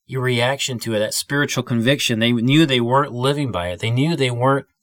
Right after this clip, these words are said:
doing the Word of God. They weren't hearkening unto the Word of God to do them, to obey the laws, to apply the laws, like Moses had taught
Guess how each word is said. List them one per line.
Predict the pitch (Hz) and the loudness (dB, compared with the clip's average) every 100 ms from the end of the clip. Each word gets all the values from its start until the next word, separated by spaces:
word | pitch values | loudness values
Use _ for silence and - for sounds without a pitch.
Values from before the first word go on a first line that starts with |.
| _ _ 120 110 | _ _ -12 -8
doing | 113 139 147 107 95 104 _ _ | 0 2 2 0 -2 -8 _ _
the | 107 | -6
Word | 110 131 | 0 0
of | 120 | 0
God. | 117 120 110 | 0 2 0
They | 98 | -2
weren't | 117 135 - | -2 -2 -2
hearkening | - 139 147 139 123 120 123 | 0 2 2 0 -4 -4 -6
unto | 131 127 | -6 -6
the | 120 117 | -4 -2
Word | 120 120 | -2 -2
of | |
God | 110 110 110 | 0 0 0
to | - - 113 | -2 -8 -8
do | 107 139 135 95 - _ _ _ _ | -4 -2 -2 -4 -8 _ _ _ _
them, | - 107 95 98 | -4 -4 -4 -12
to | - 120 - | -10 -10 -8
obey | 127 123 120 143 139 | -6 -4 0 2 2
the | 120 | 0
laws, | 101 95 87 87 | -2 -2 -4 -8
to | - | -6
apply | 110 - 131 131 | -6 -2 0 2
the | 104 | 0
laws, | 98 | -4
like | 104 107 | -4 -4
Moses | 113 127 139 135 | 0 0 0 -4
had | 123 110 | -8 -10
taught | - 147 131 | 0 2 2